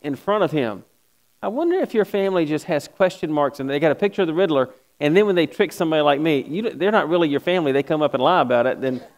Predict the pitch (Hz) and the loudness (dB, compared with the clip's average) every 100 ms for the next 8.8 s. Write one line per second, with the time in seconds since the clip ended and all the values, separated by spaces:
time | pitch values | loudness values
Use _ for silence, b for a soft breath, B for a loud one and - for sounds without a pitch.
0 | _ _ _ - 160 185 175 165 226 226 | _ _ _ 2 4 6 6 8 8 10
1 | 233 320 254 147 - - _ _ _ 196 | 12 10 8 0 -4 -16 _ _ _ 0
2 | 185 147 - 202 - 247 254 262 254 - | 2 0 2 0 2 2 4 4 2 6
3 | 170 147 143 135 139 131 131 131 180 294 | 6 8 4 2 2 2 4 6 6 4
4 | 233 240 220 214 214 240 226 226 214 262 | 2 2 2 4 2 2 0 -2 0 0
5 | 285 165 135 127 123 - _ _ _ _ | 0 0 -2 -2 -6 -8 _ _ _ _
6 | _ _ _ _ _ _ _ _ _ _ | _ _ _ _ _ _ _ _ _ _
7 | _ _ _ _ _ _ 233 226 180 175 | _ _ _ _ _ _ 0 2 0 2
8 | 190 185 196 208 233 269 202 127 | 0 2 2 0 2 2 2 -6